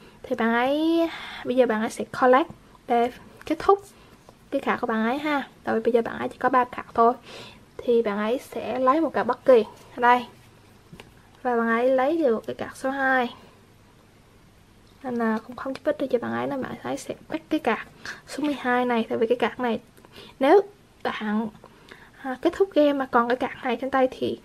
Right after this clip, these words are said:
tới mười điểm lận, nên là bạn ấy sẽ bắt cái card này. Ở đây. Thì mình ván trước thì mình bị cái này nên là mình không thể tiếp tục cái ván, cái, cái, cái, cái game của mình được, nên là bây giờ mình có thể tiếp tục.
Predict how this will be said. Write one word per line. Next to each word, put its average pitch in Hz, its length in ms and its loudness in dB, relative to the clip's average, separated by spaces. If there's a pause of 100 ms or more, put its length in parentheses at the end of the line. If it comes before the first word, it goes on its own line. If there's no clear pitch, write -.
(220)
tới 269 120 2
mười 285 220 4
điểm 240 240 8
lận, 247 240 -2
nên 254 100 -2
là 254 80 -2
bạn 254 140 -8 (120)
ấy 269 200 -8
sẽ - 420 -4 (420)
bắt 269 140 -2
cái 320 60 -10
card - 220 -6
này. 226 240 0 (1040)
Ở 220 100 0
đây. 240 220 6 (720)
Thì 254 280 8
mình 254 800 2 (840)
ván 277 160 2
trước 440 220 8
thì 339 80 4
mình 247 200 4
bị 226 160 6
cái 269 120 2
này 269 180 2
nên 262 100 2
là 269 40 0
mình 254 160 0
không 277 180 -4
thể 269 100 2
tiếp 339 240 -2
tục - 200 0 (360)
cái 277 120 -2
ván, 277 200 4 (180)
cái, 277 260 -2
cái, 285 240 0
cái, 285 220 0 (160)
cái 277 120 6
game 285 160 6
của 277 80 4
mình 277 160 2
được, 233 220 0
nên 277 100 -4
là 247 180 0 (560)
bây 254 100 4
giờ 247 180 8
mình 233 260 2
có 262 120 2
thể 254 160 0
tiếp 349 220 2
tục. - 180 0